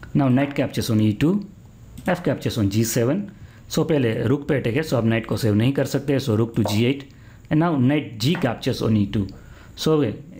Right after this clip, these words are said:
इस सैक्रिफाइस से हमें क्या मिला? हमारे पास जो है अब तीन माइनर पीसेस है क्वीन के बदले में। और अर्ली मिडिल गेम में दोस्तों माइनर पीसेस जो है वो डोमिनेटिंग होते हैं, मतलब रुक होती है या फिर क्वीन होती है,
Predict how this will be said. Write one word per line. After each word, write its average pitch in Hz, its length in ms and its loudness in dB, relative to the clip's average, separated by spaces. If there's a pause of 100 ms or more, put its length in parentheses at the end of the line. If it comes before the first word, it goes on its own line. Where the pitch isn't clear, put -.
(120)
इस 165 140 -2
सैक्रिफाइस 185 420 0
से 175 80 -2
हमें 175 180 0
क्या 123 160 0
मिला? 104 200 0
हमारे 170 340 0
पास 165 200 0
जो 127 160 2
है 131 100 2
अब 165 340 -2 (180)
तीन 202 180 4
माइनर 127 280 4
पीसेस 110 340 0
है 127 60 0
क्वीन 127 280 0
के 123 120 -2
बदले - 280 -6
में। - 100 -10 (720)
और 143 360 2
अर्ली 165 200 4
मिडिल 175 220 2
गेम 170 160 0
में 156 120 2
दोस्तों 139 400 2
माइनर 127 360 2
पीसेस 143 320 0
जो 110 120 2
है 113 300 0
वो 139 240 4
डोमिनेटिंग 123 560 2
होते 101 220 -2
हैं, 107 60 4
मतलब 139 340 2 (380)
रुक 170 240 2
होती 127 280 2
है 123 100 4
या 123 120 2
फिर 127 160 0
क्वीन 175 240 0
होती 113 280 0
है, 107 120 -4